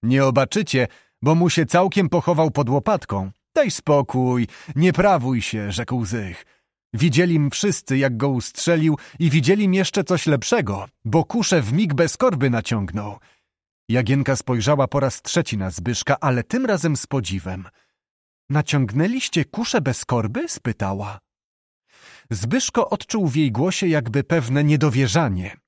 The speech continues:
Wsparł więc o ziemię kuszę, którą był poprzednio spuścił, naciągnął ją w mgnieniu oka, aż zaskrzypiała żelazna obręcz, po czym, chcąc pokazać, że zna dworski obyczaj, przyklęknął na jedno kolano i podał ją Jagience.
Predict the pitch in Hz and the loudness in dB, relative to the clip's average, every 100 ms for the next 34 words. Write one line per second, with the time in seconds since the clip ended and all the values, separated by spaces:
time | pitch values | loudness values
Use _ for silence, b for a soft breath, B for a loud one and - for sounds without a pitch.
0 | _ - - 147 135 117 117 101 - 113 | _ -8 -2 2 2 0 0 -2 -2 -2
1 | 98 139 107 - 117 - 127 175 - 104 | 0 0 0 -2 -4 -2 -2 -2 -4 -4
2 | 98 98 104 107 117 - - 117 110 - | -2 -2 -2 -2 -4 -4 -4 -2 -4 -6
3 | - 120 - - 131 170 - 143 135 185 | -4 -4 -4 -4 -4 -4 0 0 0 0
4 | 185 151 147 135 127 113 104 123 131 175 | 0 0 0 2 0 0 -2 0 0 0
5 | 151 131 185 - 143 B B - 156 127 | 0 0 -2 0 -2 B B 0 0 2
6 | 156 - - 147 185 185 147 143 147 156 | 0 -2 -4 -2 0 0 0 2 0 0
7 | 131 127 110 92 170 156 - b b b | -2 -2 -2 -2 -2 -4 -6 b b b
8 | _ 381 - 196 - 190 151 - 151 185 | _ -4 0 0 0 0 0 0 2 2
9 | 156 131 90 120 90 135 139 95 131 - | 2 0 -2 -4 -2 0 0 0 -2 -4
10 | - 110 95 160 151 131 B B - - | -2 -2 0 -2 0 0 B B -8 0
11 | 160 165 151 107 107 98 98 113 87 107 | 2 4 2 0 -2 0 0 -2 -2 -4
12 | - 110 151 147 135 113 165 151 143 117 | -2 0 2 2 0 0 0 0 0 0
13 | 110 101 90 87 82 - 95 | 0 -2 -4 -6 -6 -8 -12